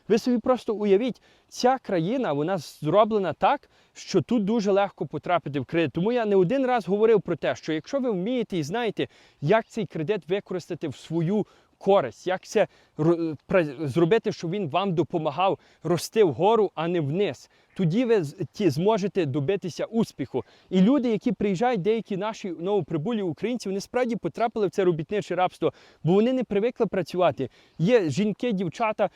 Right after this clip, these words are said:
приїжджають з великими пазурями, довгими пазурями, які ніколи не працювали,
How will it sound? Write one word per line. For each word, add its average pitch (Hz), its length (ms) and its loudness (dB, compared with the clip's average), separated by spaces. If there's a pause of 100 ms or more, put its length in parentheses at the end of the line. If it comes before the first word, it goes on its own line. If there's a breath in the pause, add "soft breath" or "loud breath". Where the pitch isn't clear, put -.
(140 soft breath)
приїжджають 196 440 4
з 165 60 -8
великими 202 420 -2
пазурями, 180 600 0
довгими 196 420 6
пазурями, 185 600 0 (180 soft breath)
які 226 260 2
ніколи 226 380 2
не 208 100 0
працювали, 202 680 2